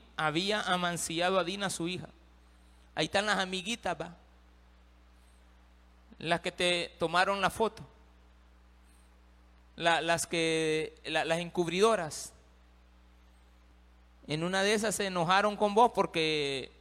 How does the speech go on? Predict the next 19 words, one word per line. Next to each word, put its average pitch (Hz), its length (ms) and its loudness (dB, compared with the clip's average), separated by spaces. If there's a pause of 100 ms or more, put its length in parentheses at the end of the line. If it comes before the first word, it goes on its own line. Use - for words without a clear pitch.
(120)
Siquem 214 440 -2
no 180 80 -6
se 196 80 -4
acostó 185 300 -4
con 208 180 -2
ella. 214 260 -4 (2000)
Y 226 120 0
empezó 202 320 -2
a 196 60 -2
subir 190 260 0
al 165 100 0
Facebook 190 380 -2
toda 180 160 4
la 156 100 -2
información. 147 540 -6 (2750)
Y, 165 280 -2
y 165 40 0
la 156 140 0
deshonra 196 720 -2